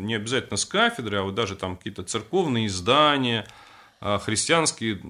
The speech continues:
там, журналы, газеты, э, там,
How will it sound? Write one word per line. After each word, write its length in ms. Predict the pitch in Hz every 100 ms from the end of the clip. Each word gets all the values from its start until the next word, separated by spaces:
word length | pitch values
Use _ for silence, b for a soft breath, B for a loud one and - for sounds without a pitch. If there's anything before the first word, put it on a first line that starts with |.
| -
там, 320 | 95 98 69
журналы, 680 | 90 110 90 139 143 135 107
газеты, 920 | 90 123 85 101 139 143 135 123 113
э, 560 | 104 95 95 92 92 90
там, 440 | - 78 80 -